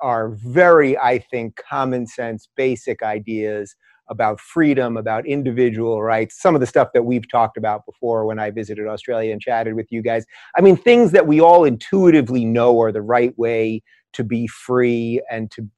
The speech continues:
feel accomplished as a human being and find purpose and to, uh, further a functioning society.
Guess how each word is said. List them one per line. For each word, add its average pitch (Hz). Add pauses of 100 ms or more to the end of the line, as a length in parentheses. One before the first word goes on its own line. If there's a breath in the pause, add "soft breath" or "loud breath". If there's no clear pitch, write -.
(120)
feel 143
accomplished 127
as 117
a 110
human 117
being 113
and 107
find 113
purpose 143
and 104
to, 104 (360 soft breath)
uh, 104
further 156
a 107
functioning 127
society. 127